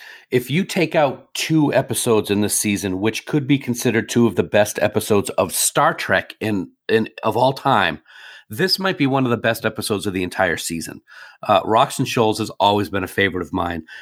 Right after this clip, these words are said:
The opening sequence when the Jem'Hadar ship is falling through the atmosphere sets you up for a very enjoyable episode. Um, it's a great vision into how ruthless the Dominion can be.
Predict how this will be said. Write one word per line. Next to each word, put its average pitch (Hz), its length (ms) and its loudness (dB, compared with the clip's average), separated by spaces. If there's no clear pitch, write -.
The 117 240 -2
opening 139 380 2
sequence 123 580 0
when 110 140 0
the 101 80 -2
Jem'Hadar 113 500 0
ship - 220 -4
is 104 140 -2
falling 110 360 2
through 107 160 0
the 98 140 2
atmosphere 95 600 0
sets - 280 -2
you 113 100 4
up 107 180 0
for 104 160 2
a 92 80 2
very 101 460 2
enjoyable 98 640 0
episode. 110 560 2
Um, 110 460 2
it's 135 220 2
a 131 60 4
great 139 600 2
vision 113 480 2
into 113 240 -4
how 107 220 2
ruthless 110 580 -2
the 107 140 -6
Dominion 104 480 2
can 90 240 -2
be. 101 360 0